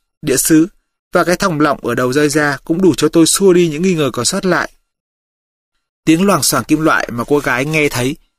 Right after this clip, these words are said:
rõ ràng là tiếng đóng cửa tủ sắt để nhốt con vật. Khi nghe con vật kêu phù phù, tôi lập tức đánh diêm lên và tấn công nó. Và kết quả là con vật quay về phòng cũ qua cái lỗ thông gió,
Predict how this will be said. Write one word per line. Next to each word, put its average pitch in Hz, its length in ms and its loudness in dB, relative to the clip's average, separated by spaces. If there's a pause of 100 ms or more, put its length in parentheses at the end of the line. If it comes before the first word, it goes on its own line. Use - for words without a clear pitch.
(180)
rõ 143 200 2
ràng 147 260 0
là 117 80 -2
tiếng 135 240 -4
đóng 127 180 -4
cửa 160 180 0
tủ 113 100 -4
sắt 190 260 -2
để 107 160 -8
nhốt 135 180 -4
con 156 160 -2
vật. 127 180 -4 (920)
Khi 170 180 0
nghe 156 160 0
con 147 180 -2
vật 139 160 -4
kêu 165 120 0
phù 151 200 -2
phù, 131 340 2 (600)
tôi 151 160 2
lập 135 200 0
tức - 200 -2
đánh 143 180 0
diêm 165 200 2
lên 160 220 2
và 107 80 -6
tấn 135 200 -4
công 151 220 -2
nó. 135 260 -2 (840)
Và 196 100 0
kết - 220 -2
quả 165 220 0
là 120 100 0
con 160 140 0
vật 160 220 -4
quay 185 160 2
về 156 140 4
phòng 123 260 -4
cũ 139 220 0
qua 175 160 -2
cái 147 100 0
lỗ 139 140 2
thông 156 240 -6
gió, 147 260 0